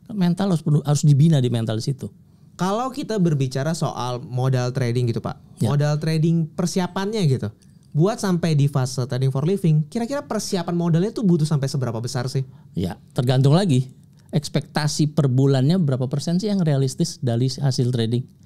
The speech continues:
Speaker 2: Oke, kalau misalnya aku trading for living kan artinya punya kebutuhan hidup gitu,
Speaker 1: Ya,
Speaker 2: Pak, ya.
Speaker 1: kebutuhan hidup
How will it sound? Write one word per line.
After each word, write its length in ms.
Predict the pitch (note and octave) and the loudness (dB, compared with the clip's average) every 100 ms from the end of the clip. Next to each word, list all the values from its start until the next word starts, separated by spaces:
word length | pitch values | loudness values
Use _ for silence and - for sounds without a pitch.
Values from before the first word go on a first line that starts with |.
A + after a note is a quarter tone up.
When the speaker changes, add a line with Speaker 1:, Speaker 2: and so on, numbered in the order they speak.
| - | -6
Speaker 2:
Oke, 300 | D3 D#3 - - | -4 -2 -6 -10
kalau 220 | - D#3 | -6 -2
misalnya 340 | E3 D#3+ E3 E3 | -2 -2 -4 -4
aku 180 | E3 D#3+ | -4 -2
trading 200 | D#3 D#3 | 0 0
for 120 | D#3+ | 2
living 200 | D#3 D#3+ | 0 0
kan 140 | G#3 G#3+ | -2 -4
artinya 360 | E3+ G3 G#3 - - - - D3 C3 C3 | -2 -2 -4 -10 -20 -20 -12 -4 -4 -2
punya 340 | D#3+ E3 D#3+ - | 0 0 0 -2
kebutuhan 500 | - D#3+ D3+ D3+ D3 | -2 2 2 2 0
hidup 340 | C3+ B2+ B2+ B2+ - | -2 -4 -6 -6 -4
gitu, 100 | C3+ | 2
Speaker 1:
Ya, 220 | D3 C3 | 2 2
Speaker 2:
Pak, 20 | |
ya. 60 | G2+ | 2
Speaker 1:
kebutuhan 340 | C3 C#3 C3 B2 | 4 4 6 4
hidup 220 | A#2+ D#3+ | 4 0